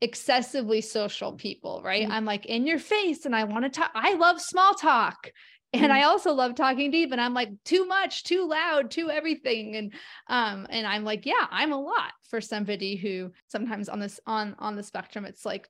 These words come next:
Speaker 1: too much, tone it down, girlfriend. <laughs> Like
Speaker 2: Yeah,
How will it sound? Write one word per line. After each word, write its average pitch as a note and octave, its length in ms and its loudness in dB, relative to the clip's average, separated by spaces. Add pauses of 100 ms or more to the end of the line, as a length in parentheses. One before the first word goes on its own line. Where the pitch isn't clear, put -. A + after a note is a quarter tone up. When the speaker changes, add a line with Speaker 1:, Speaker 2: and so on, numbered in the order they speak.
Speaker 1:
too D4+ 160 -6
much, - 580 -8
tone C4+ 280 2
it C#4+ 100 -2
down, D4+ 360 2
girlfriend. A3 840 -2
<laughs> - 60 -18
Like C#4 140 4
Speaker 2:
Yeah, E4 160 6